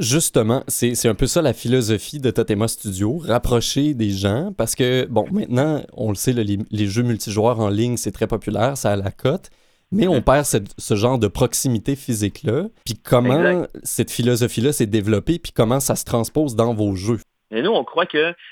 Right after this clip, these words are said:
Speaker 2: tu sais, souvent, c'est ça, on accuse les nouvelles technologies d'un peu isoler les gens dans leurs jeux en ligne, dans
Speaker 1: Mhm.
Speaker 2: leur téléphone cellulaire. Puis oui, c'est vrai que c'est la réalité aujourd'hui. On passe beaucoup de temps sur ces écrans-là.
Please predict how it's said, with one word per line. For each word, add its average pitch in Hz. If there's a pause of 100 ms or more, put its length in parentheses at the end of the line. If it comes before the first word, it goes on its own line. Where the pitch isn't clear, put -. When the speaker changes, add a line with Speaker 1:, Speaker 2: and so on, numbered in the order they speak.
(100)
Speaker 2:
tu 170
sais, -
souvent, 175
c'est -
ça, 143
on 101
accuse 107
les 110
nouvelles 104
technologies 95
d'un 107
peu 117
isoler 117
les 107
gens 113
dans 98
leurs 95
jeux 95
en 120
ligne, 117
dans 113
Speaker 1:
Mhm. 131
Speaker 2:
leur 95
téléphone 101
cellulaire. 120 (280)
Puis 113
oui, 160
c'est 120
vrai 123
que -
c'est 110
la 104
réalité 104
aujourd'hui. 98
On 101
passe 95
beaucoup 123
de -
temps 156
sur -
ces 98
écrans-là. 104